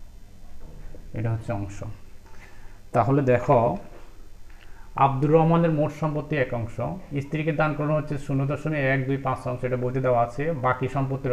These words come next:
তাহলে মোট সম্পত্তিতে এক ধরি, বাকি স্ত্রীকে দান করার পরে বাকি সম্পত্তি থাকে শূন্য দশমিক আট সাত পাঁচ অংশ। পুত্রকে দান করানোর এই অংশের সব, আহ, দশমিক শূন্য পাঁচ, শূন্য দশমিক পাঁচ শূন্য অংশ, এটাকে ক্যালকুলেশন করলে আমরা পাচ্ছি শূন্য দশমিক সাত তিন সাত পাঁচ। কন্যাকে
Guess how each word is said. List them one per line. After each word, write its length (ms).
তাহলে 160
মোট 100
সম্পত্তিতে 420
এক 140
ধরি, 140
বাকি 180
স্ত্রীকে 340
দান 140
করার 180
পরে 200
বাকি 220
সম্পত্তি 240
থাকে 160
শূন্য 240
দশমিক 240
আট 140
সাত 200
পাঁচ 120
অংশ। 140
পুত্রকে 440
দান 160
করানোর 260
এই 80
অংশের 340
সব, 160
আহ, 180
দশমিক 380
শূন্য 200
পাঁচ, 160
শূন্য 220
দশমিক 300
পাঁচ 160
শূন্য 220
অংশ, 100
এটাকে 260
ক্যালকুলেশন 380
করলে 160
আমরা 160
পাচ্ছি 200
শূন্য 200
দশমিক 300
সাত 260
তিন 200
সাত 220
পাঁচ। 160
কন্যাকে 320